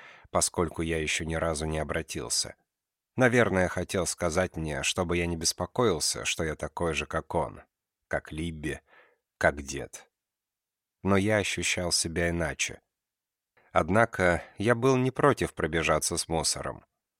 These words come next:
Всегда можно сказать, кто может быть Вервольфом, если он осторожничает, как мы. Если он выносит мусор каждый вечер, даже если мешок не полон, даже если это трата мешка.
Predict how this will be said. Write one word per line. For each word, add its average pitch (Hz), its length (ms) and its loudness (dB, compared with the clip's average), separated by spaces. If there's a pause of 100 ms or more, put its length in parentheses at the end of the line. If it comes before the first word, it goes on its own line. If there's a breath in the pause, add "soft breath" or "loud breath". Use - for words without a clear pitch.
(1000)
Всегда 110 420 4
можно 78 340 2
сказать, 82 720 -2
кто 95 240 2
может 78 300 0
быть 76 220 -6
Вервольфом, 80 640 0 (340 loud breath)
если 85 340 0
он 80 160 0
осторожничает, 80 800 -2
как - 240 -4
мы. 73 260 -8 (840)
Если 107 380 0
он 104 200 2
выносит 95 500 2
мусор 90 380 0
каждый 82 420 2
вечер, 95 440 0 (140)
даже 104 300 0
если 90 280 0
мешок 85 440 0
не 87 100 -2
полон, 71 460 -2 (460 soft breath)
даже 85 340 4
если 82 360 0
это 82 280 -2
трата 85 380 2
мешка. - 520 0